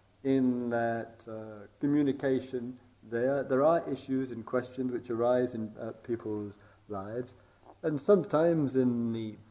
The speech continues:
body of, uh, teachers or teacher, there are skillful and helpful ways and means to feel nourished for insight and understanding, uh, to come.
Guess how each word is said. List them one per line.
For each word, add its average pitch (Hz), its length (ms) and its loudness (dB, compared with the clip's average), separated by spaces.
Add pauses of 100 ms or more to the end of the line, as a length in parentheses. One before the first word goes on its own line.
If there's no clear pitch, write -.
body 135 380 6
of, 104 220 2
uh, 101 120 -2 (100)
teachers 151 640 2
or 107 240 -8 (100)
teacher, - 560 -2 (960)
there 160 100 -8
are 143 260 -2 (120)
skillful 156 680 2
and 127 180 0
helpful 131 540 -2
ways 127 480 -2 (220)
and 113 260 -6
means 110 600 2 (100)
to 131 560 4 (680)
feel 160 220 6
nourished 131 640 4 (100)
for 123 240 0
insight 127 500 -2
and 123 120 0
understanding, 113 920 -4 (460)
uh, 107 180 -10 (220)
to 110 200 -6
come. 98 360 -4